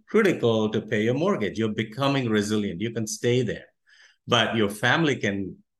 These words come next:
live there. You can, you know, young people have a place to live. There are more of these A D U units without using up extra land around us, right? So that was a phenomenal fit. And that's the reason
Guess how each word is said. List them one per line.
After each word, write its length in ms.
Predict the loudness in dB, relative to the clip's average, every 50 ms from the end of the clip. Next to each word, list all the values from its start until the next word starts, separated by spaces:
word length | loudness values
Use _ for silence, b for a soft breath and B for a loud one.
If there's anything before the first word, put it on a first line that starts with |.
| _ _ _
live 300 | -4 -2 0 0 0 0
there. 320 | 0 0 2 2 0 0 0
You 320 | 2 2 2 2 2 0
can, 520 | 0 -2 -2 -2 -2 -2 -4 -6 -8 -10 -8
you 160 | -4 -2 -2
know, 80 | 0 0
young 400 | 0 2 2 4 4 2 2 0
people 340 | 0 -2 0 0 0 0 0
have 200 | 0 0 0 0
a 100 | -2 -2
place 400 | -4 -4 -4 -2 -4 -4 -6 -4
to 320 | -4 -2 -2 -2 -4 -6 -8 _ _ _ -4
live. 320 | 0 2 2 2 2 2
There 100 | 2 2
are 140 | 2 2 2
more 260 | 2 2 4 4 4
of 140 | 4 2 2
these 200 | -2 -4 -6 -6 -6
A 180 | -4 -4 -2
D 80 | 0 0
U 140 | -2 -2 -2
units 500 | -4 -4 -4 -4 -4 -6 -6 -6 -4 -2
without 560 | -2 0 2 2 2 2 2 0 0 -2 0
using 340 | 2 2 2 2 2 0 0
up 220 | -2 -2 -6 -8 -8
extra 640 | -6 -6 -4 -2 -4 -4 -2 0 0 2 2 0 0
land 720 | -2 -2 -2 0 0 0 0 0 -2 -2 -6 -10 -14 -16 _ _ _ _
around 460 | -4 -2 -2 0 0 0 0 0 -2 -4
us, 260 | -10 -14 -12 -8 -6
right? 360 | -4 -2 -2 -2 -2 -4 B B B B -4
So 120 | 0 0
that 120 | 2 2 2
was 120 | 0 0
a 40 | -2
phenomenal 800 | -2 -2 0 0 2 2 4 2 2 2 2 0 0 0 -4 -8
fit. 520 | -14 -6 -4 -2 -2 -2 -4 -8 -10 -14 _ _ _ -4
And 420 | -2 -2 0 0 0 0 -2 -2
that's 380 | 0 0 0 0 0 -2 -4 -2
the 120 | 0 0
reason 680 | 2 2 2 2 2 2 0 0 0 0 -2 -2 -4 -8